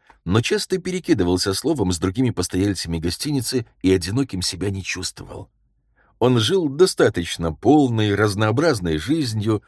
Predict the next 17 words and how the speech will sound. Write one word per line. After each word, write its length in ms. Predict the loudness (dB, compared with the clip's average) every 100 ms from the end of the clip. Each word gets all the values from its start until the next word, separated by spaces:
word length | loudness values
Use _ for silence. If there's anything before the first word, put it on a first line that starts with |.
| -14 -20 -4
а 160 | 0
когда 320 | 2 4 4 4
делать 340 | 4 4 4
было 260 | 4 4 4
совсем 460 | 0 -2 -2 0
нечего, 440 | -2 -4 -4 -6 -8 _ _ 0
он 140 | 2
с 100 | 2
удовольствием 600 | 2 2 2 0 -2 -2
проводил 420 | 0 0 0 -2
время 380 | -2 -2 -2 -2
наедине 480 | 0 -2 -2 -4 -4
с 40 |
самим 360 | -4 -6 -4 -4
собой. 500 | -6 -6 -8 -10 -12 _ _ _ _ _ _ _ _ _ _
Иными 360 | -2 2 2 0
словами, 680 | -2 -4 -4 -2 -4 -8